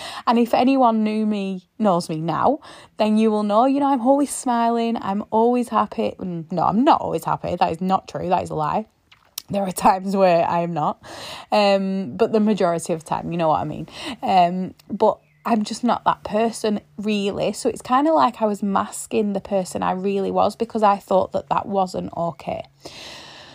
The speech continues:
So back to the empath thing. So as I started working on myself, as I started healing, as I started doing all of the things, uh, that I help people with today,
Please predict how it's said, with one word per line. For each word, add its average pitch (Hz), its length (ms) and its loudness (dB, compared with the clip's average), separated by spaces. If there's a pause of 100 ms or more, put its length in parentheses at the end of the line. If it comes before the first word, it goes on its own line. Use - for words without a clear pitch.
(180)
So 233 420 4 (140)
back - 220 -2
to 247 100 0
the 254 80 8
empath 190 560 0
thing. - 300 -6 (880)
So 269 260 4
as 302 400 0
I 220 300 4
started 190 800 -2
working 180 460 -4
on 208 80 -2
myself, 214 520 -2
as 202 120 -4
I 175 80 -4
started - 320 -6
healing, 226 500 -2
as 190 160 -2
I 180 160 -4
started 185 480 -4
doing 190 280 -6
all 220 180 0
of 240 100 -4
the 269 100 -16
things, 208 720 -6 (380)
uh, 180 360 4
that - 180 2
I 180 120 2
help 220 280 2
people 220 320 -2
with 208 200 -4
today, 190 380 -2